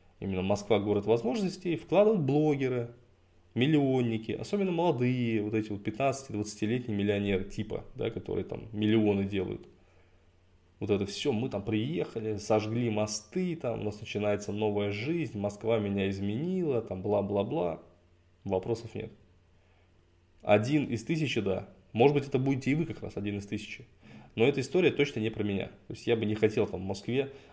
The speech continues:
отдать там все, чтобы там жить, в Сити, там какие-то дома. Зачем? Ну нафиг, зачем? Если мне нужно съездить с кем-то пообщаться, я сяду да съезжу туда. Но постоянно там находиться у меня не вызывает лично никакого интереса.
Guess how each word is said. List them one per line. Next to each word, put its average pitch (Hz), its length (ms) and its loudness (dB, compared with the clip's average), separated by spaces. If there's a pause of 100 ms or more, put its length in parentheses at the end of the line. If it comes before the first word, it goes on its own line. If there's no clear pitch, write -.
отдать 110 380 2
там 92 100 -4
все, - 300 -2
чтобы - 180 -8
там 95 220 -4
жить, 127 420 -4
в - 140 -20
Сити, 143 600 -6
там 110 120 -4
какие-то 98 440 -8 (220)
дома. 127 880 -2
Зачем? - 720 -8 (1080)
Ну 131 100 -10
нафиг, 151 340 -8
зачем? - 540 -6 (680)
Если 143 300 0
мне 170 120 0
нужно 165 240 0
съездить 160 360 -2
с - 40 -12
кем-то 151 240 0
пообщаться, 135 520 -2
я 110 80 -2
сяду 127 240 -2
да 107 100 0
съезжу 113 420 -4 (520)
туда. - 240 -6 (960)
Но 101 120 -6
постоянно 135 420 0
там 120 140 0
находиться 123 500 -2
у - 20 -2
меня 98 120 -2
не 101 260 -4
вызывает 123 440 0
лично 117 260 -6
никакого 107 380 -2
интереса. 117 580 -2